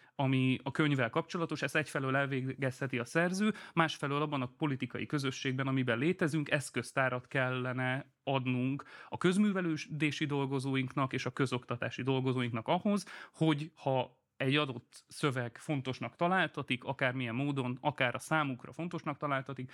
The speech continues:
akkor ezeket mind közvetítő személyek, ö, szélesebb közönség számára is, ö, hozzáférhetővé tegyék. Ö, szerintem ezeket a munkákat el kell végezni, és mondjuk a közművelődési munkát azt, ö,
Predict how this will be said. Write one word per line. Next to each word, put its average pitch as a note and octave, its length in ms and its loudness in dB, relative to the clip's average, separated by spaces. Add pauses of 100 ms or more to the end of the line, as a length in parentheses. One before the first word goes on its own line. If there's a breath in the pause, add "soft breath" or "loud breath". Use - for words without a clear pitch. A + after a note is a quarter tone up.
(200 loud breath)
akkor C3+ 640 -2 (120)
ezeket E3 520 0
mind D#3+ 240 2
közvetítő B2+ 680 -4
személyek, D3 680 0 (280 loud breath)
ö, C3+ 260 0 (160)
szélesebb B2 600 0
közönség B2 480 -4
számára B2 480 -2
is, - 540 -6
ö, C3 260 -2
hozzáférhetővé A#2+ 960 -2
tegyék. E3 540 2 (260 loud breath)
Ö, C3+ 260 2 (100)
szerintem C3+ 480 0
ezeket B2 400 -2
a C3+ 40 -2
munkákat B2 500 -2
el C3 140 2
kell A2+ 140 -6
végezni, C#3+ 400 -2
és A#2+ 100 -4
mondjuk C3 240 -4
a B2 60 -10
közművelődési B2 1040 0
munkát A#2 500 2
azt, - 300 -4
ö, B2 180 2